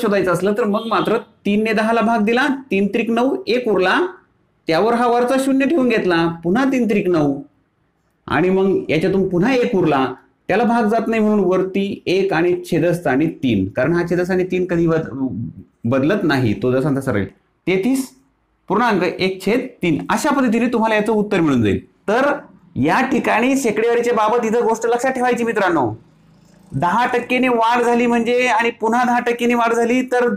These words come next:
एकूण वीस टक्के वाढ नसते, ती जास्त वाढ असते. कारण इथं हे आपल्या लक्षात येत नाही शेकडेवारीच्या बाबत,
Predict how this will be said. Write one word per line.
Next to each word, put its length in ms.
एकूण 400
वीस 260
टक्के 220
वाढ 200
नसते, 440
ती 220
जास्त 380
वाढ 220
असते. 320
कारण 420
इथं 320
हे 320
आपल्या 300
लक्षात 440
येत 200
नाही 180
शेकडेवारीच्या 580
बाबत, 400